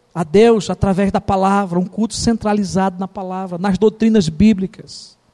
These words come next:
Você tem entendido que é preciso ser um culto verdadeiro, um culto que procede do profundo do teu coração,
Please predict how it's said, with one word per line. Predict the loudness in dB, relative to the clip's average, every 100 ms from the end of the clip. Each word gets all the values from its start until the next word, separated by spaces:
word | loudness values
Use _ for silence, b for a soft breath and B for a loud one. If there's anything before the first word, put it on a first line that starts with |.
| _ _ _ _ _ _ _ _ b b b
Você | 0 2
tem | 2 2
entendido | 2 2 2 4 2 0 -6 -8 _ _ _ _ _ _ _ _ _
que | -2
é |
preciso | 2 2 2 4 2 2
ser | 0 0
um |
culto | 2 0 2
verdadeiro, | 2 2 2 2 2 2 -2 -16 _ _ _ _ _ _ _ _ _
um | -8
culto | 0 -2 -2
que | -6
procede | -2 0 0 0 -2
do | -2
profundo | 0 0 0 -4 0
do |
teu | 0
coração, | 0 0 -2 -4 -6 -6 -8